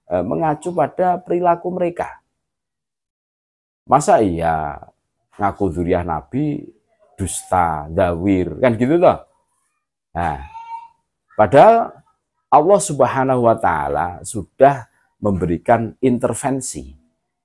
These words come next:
Intervensi kepada mereka-mereka yang, eh, apa, sebagai zuriah Nabi. Eh, di dalam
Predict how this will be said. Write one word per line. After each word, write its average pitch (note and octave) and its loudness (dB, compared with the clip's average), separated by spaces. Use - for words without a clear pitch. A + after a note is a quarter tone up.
Intervensi F3 0
kepada B2 0
mereka-mereka G#2 -2
yang, E3+ -2
eh, E2 -4
apa, - -2
sebagai A2+ 0
zuriah G2 -2
Nabi. D#2 -8
Eh, F#2 -2
di F#2+ -6
dalam A#2+ 2